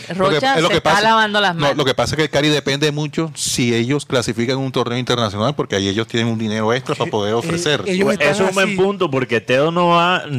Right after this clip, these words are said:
Speaker 4: Teo no va a aceptar el sueldo que tiene ahora
Speaker 1: Obvio.
Speaker 4: por otro año más. Eso lo hizo porque estaba desesperado.
Speaker 2: Sí.
Speaker 4: Pero ya,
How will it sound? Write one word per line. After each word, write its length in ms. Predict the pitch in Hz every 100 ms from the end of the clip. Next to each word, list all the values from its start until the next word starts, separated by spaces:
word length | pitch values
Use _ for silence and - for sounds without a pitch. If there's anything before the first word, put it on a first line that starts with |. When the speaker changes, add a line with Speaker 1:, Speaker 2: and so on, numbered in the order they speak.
| 120
Speaker 4:
Teo 300 | 127 135 196
no 100 | 175
va 100 | 151
a 20 |
aceptar 680 | 135 - 120 - 117 120 117 - -
el 160 | - 107
sueldo 340 | - 113 107
que 120 | 104 98
tiene 220 | 101 101
ahora 420 | 95 98 104 113
Speaker 1:
Obvio. 280 | 104 117 123 - - - -
Speaker 4:
por 160 | 107 98
otro 280 | 92 87 85
año 200 | 80 80
más. 300 | 87 151 90
Eso 260 | 78 82 131
lo 220 | 165 165
hizo 280 | 160 175 180
porque 260 | 175 139
estaba 300 | 113 - 107
desesperado. 840 | 107 95 92 - 85 113 123 85 76
Speaker 2:
Sí. 240 | - 165 135
Speaker 4:
Pero 200 | 95 87
ya, 340 | 82 85 123